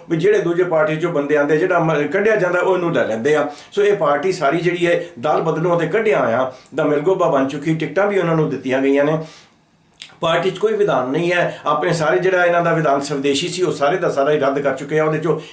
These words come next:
ਇੱਕ ਵੀ ਗੱਲ 'ਤੇ ਅਮਲ ਨਹੀਂ ਕਰਦੇ ਔਰ ਸਿਰਫ ਕਰਪਸ਼ਨ ਤੇ ਕਰਪਸ਼ਨ ਤੇ ਠੱਗੀ ਤੇ ਠੱਗੀ ਜਿਹੜੀ ਚੱਲ ਰਹੀ ਹੈ, ਇਹਦੇ ਹਿਸਾਬ ਨਾਲ ਇਹ ਪਾਰਟੀ ਤੀਜਾ ਬਦਲ ਨਹੀਂ ਬਣ ਸਕਦੀ। ਇਹ ਅਕਾਲੀ ਦਲ ਤੇ ਕਾਂਗਰਸ ਨਾਲੋਂ,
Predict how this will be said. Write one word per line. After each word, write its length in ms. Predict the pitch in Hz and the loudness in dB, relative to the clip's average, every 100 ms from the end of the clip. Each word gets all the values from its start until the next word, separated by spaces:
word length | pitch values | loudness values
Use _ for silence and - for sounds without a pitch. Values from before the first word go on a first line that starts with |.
| - | -2
ਇੱਕ 240 | 170 208 | -2 0
ਵੀ 200 | 269 285 | -2 0
ਗੱਲ 160 | 247 185 | 0 0
'ਤੇ 180 | 170 | -2
ਅਮਲ 180 | 156 139 | -2 -2
ਨਹੀਂ 200 | 139 170 | -2 -2
ਕਰਦੇ 400 | 143 131 156 143 - - | -2 0 0 0 -4 -4
ਔਰ 220 | 180 165 - - | -2 -2 -6 -10
ਸਿਰਫ 320 | 247 214 160 - | -4 -2 -4 -2
ਕਰਪਸ਼ਨ 420 | 196 - 214 202 | -2 0 -2 -2
ਤੇ 80 | 170 | -2
ਕਰਪਸ਼ਨ 600 | 160 143 - 175 156 - - | -4 -4 -2 0 -2 -4 -4
ਤੇ 140 | 180 170 | -4 -2
ਠੱਗੀ 320 | 170 165 165 | -4 -2 -2
ਤੇ 100 | 160 | -2
ਠੱਗੀ 280 | 139 139 165 | -4 -4 -2
ਜਿਹੜੀ 220 | 165 160 | 0 0
ਚੱਲ 180 | 143 123 | 0 -2
ਰਹੀ 220 | 151 151 | 0 -2
ਹੈ, 60 | 139 - - | -2 -6 -2
ਇਹਦੇ 180 | 220 190 | 0 2
ਹਿਸਾਬ 300 | 156 104 139 | 0 -2 0
ਨਾਲ 200 | 165 170 | -2 -2
ਇਹ 120 | 156 | 0
ਪਾਰਟੀ 320 | 131 131 160 | 2 0 -2
ਤੀਜਾ 320 | 143 131 139 | -6 -4 0
ਬਦਲ 260 | 139 135 135 | 0 0 0
ਨਹੀਂ 180 | 185 170 | 2 2
ਬਣ 160 | 101 | -2
ਸਕਦੀ। 280 | - 139 139 - - | -4 -6 -6 -8 -6
ਇਹ 180 | 196 226 170 | 2 2 2
ਅਕਾਲੀ 320 | 156 135 180 202 | 0 0 0 0
ਦਲ 160 | 190 | 0
ਤੇ 140 | - 202 | 2 0
ਕਾਂਗਰਸ 560 | 156 151 147 160 - | 0 -2 0 -4 -4
ਨਾਲੋਂ, 380 | 156 156 190 175 | -2 0 0 -2